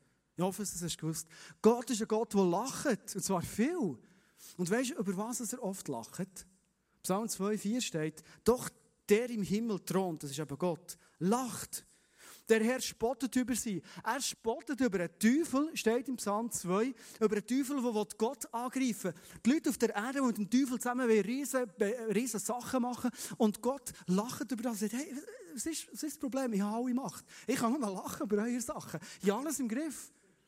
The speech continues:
Gott lacht über das. Und Gott, der in dir und in mir wohnt, der glorious Jesus, der Gott ausbreitet, sagt dir heute Abend, „Hey, du darfst lachen.“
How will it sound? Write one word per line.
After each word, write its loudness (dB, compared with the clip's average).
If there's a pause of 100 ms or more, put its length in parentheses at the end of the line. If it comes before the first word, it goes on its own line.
(200)
Gott 0
lacht 0
über 0
das. -4 (680)
Und 2
Gott, -2
der 8
in 0
dir 2
und 4
in 4
mir 2
wohnt, -2
der 2
glorious 2
Jesus, 0
der -2
Gott -2
ausbreitet, 2
sagt -6
dir 2
heute 0
Abend, 0
„Hey, -2
du -8
darfst -4
lachen.“ 0